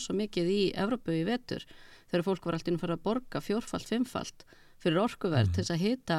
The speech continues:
Speaker 1: heimili sín, að þá auðvitað kemur, hvað, hvaðan kemur orkan? Jú, eh, þetta er, eh, sem sagt, hækkun vegna þess að það er ekki verið að kaupa á Rússlandi og vill þá fólk kannski bara að stríðinu ljúki, gefa eftir. Þannig að, að, þú veist,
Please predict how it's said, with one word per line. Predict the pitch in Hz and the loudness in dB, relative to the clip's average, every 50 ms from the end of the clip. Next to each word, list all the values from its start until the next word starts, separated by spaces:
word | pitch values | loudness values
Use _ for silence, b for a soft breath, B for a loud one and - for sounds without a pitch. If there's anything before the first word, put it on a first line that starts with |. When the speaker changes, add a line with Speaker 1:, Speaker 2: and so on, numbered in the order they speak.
| - | 0
Speaker 1:
heimili | - 165 185 240 294 277 - - - | -2 -2 0 2 2 2 0 0 -2
sín, | - - - - - B B B B B B B B B B | -4 -4 -4 -6 -8 B B B B B B B B B B
að | B 175 160 - | B -10 -6 -4
þá | 190 | -2
auðvitað | 175 175 180 175 170 170 - 185 170 170 160 151 - - - - 214 - | 0 2 2 0 0 -2 -4 -4 -2 -2 -2 -4 -6 -10 -18 -20 -20 -16
kemur, | - - 240 254 196 - - | -6 -4 -2 -2 -2 -4 -8
hvað, | - - 185 185 185 185 185 - | -8 -6 -4 -2 -2 -2 -2 -4
hvaðan | - - - 151 147 147 | -6 -8 -8 -8 -8 -8
kemur | - - 170 170 180 190 - - | -6 -6 -4 -4 -4 -6 -8 -8
orkan? | - 185 - - - 220 254 302 277 - - | -8 -10 -10 -8 -8 -6 -6 -6 -8 -10 -12
Jú, | - 180 175 160 160 185 240 294 - - - - - | -8 -6 -4 -4 -4 -4 -6 -8 -10 -14 -20 -14 -10
eh, | - 175 175 165 165 160 165 - - - 196 | -8 -6 -4 -4 -4 -4 -6 -6 -10 -10 -10
þetta | 185 185 185 - 190 | -10 -8 -6 -6 -6
er, | - - - _ | -6 -8 -14 _
eh, | - - - 175 | -10 -8 -8 -8
sem | 175 | -8
sagt, | 175 180 | -10 -8
hækkun | 175 185 175 - - - 175 - - - | -8 -8 -8 -10 -10 -10 -6 -4 -4 -4
vegna | 196 - - 185 185 | -4 -6 -6 -8 -6
þess | 165 - | -6 -6
að | |
það | 175 - | -8 -8
er | |
ekki | - - 170 | -8 -8 -8
verið | 170 165 156 | -8 -8 -8
að | - | -8
kaupa | - - - | -8 -6 -6
á | 151 143 | -6 -4
Rússlandi | 139 - - - - - - - - B B B B B B B B B B B B - | -6 -6 -8 -8 -10 -10 -10 -12 -14 B B B B B B B B B B B B -2
og | 180 185 180 185 185 180 170 - - - - - - - | 0 2 4 4 2 2 0 -2 -6 -14 -20 -20 -18 -10
vill | - 156 170 165 | -4 -4 -4 -4
þá | - - 190 | -4 -8 -6
fólk | - 208 196 - | -4 -6 -6 -4
kannski | - 202 196 - 208 | -6 -6 -6 -6 -6
bara | - 208 202 214 214 214 - - - - - - - - | -6 -4 -4 -2 -2 -2 -4 -6 -10 -20 -20 -20 -16 -10
að | - - 170 | -8 -6 -6
stríðinu | - - - 139 147 156 175 185 220 | -6 -6 -6 -4 -2 -2 0 0 0
ljúki, | 269 320 320 - - 135 127 | 0 0 -2 -2 -6 -6 -6
gefa | - - 165 180 202 233 269 | -4 -4 -4 -4 -2 -2 -2
eftir. | 285 - - - - - - - B B B B B B B B - | -2 -4 -6 -14 -14 -16 -16 -16 B B B B B B B B -2
Þannig | 160 165 165 165 | -2 -2 0 0
að, | 170 175 170 170 - | 0 0 0 -2 -4
að, | - 170 185 185 170 - - - - | -4 -2 -2 -2 -4 -6 -8 -10 -8
þú | 175 - 160 | -6 -6 -6
veist, | 160 - | -8 -8